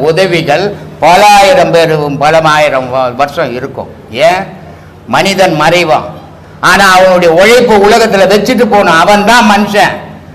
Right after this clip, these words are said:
வீட்டுக்குள்ளவே சேர்த்து வச்சுட்டு போற மனுஷன் கிடையாது. ராத்திரி ஒருத்தன் செத்து போயிட்டான். நம்ம ஆசிரமத்துல சமையல் செய்யறவங்க அவருடைய மூத்தார், அவர் மூணு தடவை இங்க வந்துக்கிறாரு, என்கிட்ட மாசம்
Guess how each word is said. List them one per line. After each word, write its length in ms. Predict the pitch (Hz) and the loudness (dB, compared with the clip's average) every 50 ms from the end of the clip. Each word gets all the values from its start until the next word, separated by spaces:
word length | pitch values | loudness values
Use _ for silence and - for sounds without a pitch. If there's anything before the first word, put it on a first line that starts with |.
| - - - - - 156 | -20 -20 -20 -12 -6 -2
வீட்டுக்குள்ளவே 640 | 196 240 214 240 233 233 226 226 226 220 226 233 233 247 262 254 240 233 | -2 0 2 0 0 2 2 2 2 2 4 4 4 4 4 2 2 2
சேர்த்து 220 | 233 240 233 240 226 | 0 0 0 0 0
வச்சுட்டு 280 | 214 208 202 202 202 196 175 185 | 0 0 -2 -2 -4 -2 0 2
போற 180 | 185 175 175 160 160 | 2 2 2 0 0
மனுஷன் 320 | 170 175 175 170 175 170 160 | -2 -2 -2 -4 -4 -4 -2
கிடையாது. 300 | 151 147 139 127 110 113 131 165 | -2 0 0 -2 -2 -4 -2 -2
ராத்திரி 260 | 190 190 190 185 185 185 | -2 0 0 0 -2 -2
ஒருத்தன் 240 | 180 175 165 160 | -2 -2 -2 -2
செத்து 180 | 180 190 - 196 196 | -2 -2 -2 -2 -2
போயிட்டான். 280 | 185 156 143 113 - - - - - - - - - - - - 135 | -2 0 -2 -4 -4 -6 -12 -18 -20 -20 -20 -20 -20 -20 -14 -6 -4
நம்ம 200 | 160 170 175 175 175 170 165 165 175 | -2 -2 0 0 0 2 2 2 2
ஆசிரமத்துல 560 | 208 208 202 190 185 180 170 151 185 185 180 175 180 | 0 0 0 0 0 -2 -2 -2 0 0 0 0 0
சமையல் 300 | 175 190 202 196 190 - | -2 -2 -2 -4 -2 -2
செய்யறவங்க 420 | 175 160 151 147 143 135 127 127 135 147 | -2 0 0 0 -4 -4 -4 -2 0 0
அவருடைய 380 | 156 151 143 143 143 147 175 190 185 160 156 | 0 0 0 -2 -2 0 0 0 0 -2 -2
மூத்தார், 400 | 165 175 160 156 143 127 113 - - - - - - - - - - - - - | -4 -4 -2 0 0 0 -2 -4 -12 -16 -18 -20 -20 -20 -20 -20 -18 -8 -2 0
அவர் 140 | 175 190 185 185 175 | 0 0 2 0 2
மூணு 140 | 185 196 202 190 185 | 2 2 2 2 2
தடவை 200 | 180 190 196 196 190 | 2 0 0 0 -2
இங்க 140 | 180 170 165 165 | -2 0 0 0
வந்துக்கிறாரு, 440 | 165 165 170 156 156 151 143 127 110 113 110 131 | 0 0 -2 -2 0 -2 -2 -2 -2 -6 -4 -2
என்கிட்ட 260 | 151 160 160 170 175 175 165 165 | -2 -2 0 0 -2 0 0 0
மாசம் 260 | 170 160 156 160 | 0 0 0 0